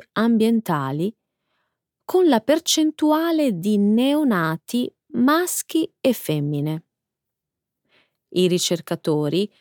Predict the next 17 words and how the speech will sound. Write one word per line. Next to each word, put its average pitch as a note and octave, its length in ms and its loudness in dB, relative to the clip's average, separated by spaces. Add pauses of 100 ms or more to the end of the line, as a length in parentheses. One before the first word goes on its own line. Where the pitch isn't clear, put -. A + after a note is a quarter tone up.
(260)
hanno G#3 440 4
analizzato F#3 1080 2
i F3+ 80 2
dati D3 680 -2
di G3 360 -2
centocinquanta A#3 1500 0
milioni F#3 720 0 (320)
di F#3 140 -2
persone D#3 840 -2 (640)
negli B3 260 4
Stati F3+ 340 -2
Uniti D3 560 -4 (140)
e F3 140 0
nove E3 600 2
milioni D4+ 720 0
in C#4 160 0
Svezia. D#3+ 640 -4